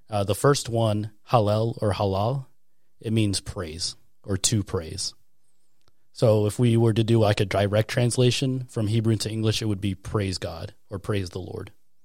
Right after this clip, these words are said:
It would be a direct translation. Uh, but, and this is something I was talking about kinda with my guys in small group, uh, following the youth service that we had this past Wednesday. We lose a lot in that translation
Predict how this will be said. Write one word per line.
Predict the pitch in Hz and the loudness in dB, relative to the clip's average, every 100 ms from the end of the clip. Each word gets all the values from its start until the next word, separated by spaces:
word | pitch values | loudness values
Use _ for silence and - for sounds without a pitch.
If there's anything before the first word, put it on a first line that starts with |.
| - | -20
It | - - - | -20 -20 -10
would | 120 | -4
be | 104 | -2
a | |
direct | 95 98 92 - | 0 -2 -4 -6
translation. | 92 87 87 85 95 117 - - - - - - | -8 -6 -8 -8 -8 -12 -16 -20 -20 -20 -20 -20
Uh, | - 98 - - - - - - - | -12 -12 -14 -20 -20 -20 -20 -8 0
but, | 127 110 | 0 2
and | 131 | -2
this | 139 156 | 0 0
is | - | -2
something | 135 135 | -2 2
I | 113 | 4
was | 107 | 4
talking | 117 110 107 | 4 2 0
about | 101 104 95 - - - - - - - - - - | 2 2 0 -4 -16 -20 -20 -20 -20 -20 -20 -4 4
kinda | 123 | 6
with | 110 107 | 6 4
my | 107 | 2
guys | 98 110 101 98 | 2 4 4 2
in | 95 | -2
small | - 104 | 0 0
group, | 95 87 - - - - - - | -2 -8 -12 -20 -20 -20 -20 -8
uh, | 98 | -6
following | - 104 101 | 0 2 2
the | 95 98 | 0 -2
youth | 95 104 95 | -2 -4 -2
service | 101 92 - | -4 -4 -6
that | 90 | -6
we | 92 | -4
had | 101 101 - - | -6 -8 -16 -10
this | 101 - | -6 -4
past | 95 - | -4 -6
Wednesday. | 95 95 - 92 95 - - - - - - - - - - - - - - - - - - - - | -6 -6 -8 -10 -12 -18 -20 -20 -20 -20 -20 -20 -20 -20 -20 -20 -20 -20 -20 -20 -20 -20 -20 -20 -20
We | 113 131 | 0 4
lose | 127 127 131 120 | 6 6 6 6
a | |
lot | 107 104 101 98 | 4 4 4 2
in | 110 | 0
that | 101 98 | 0 0
translation | - 98 95 101 95 - 95 | 0 0 -2 -2 -2 -4 -8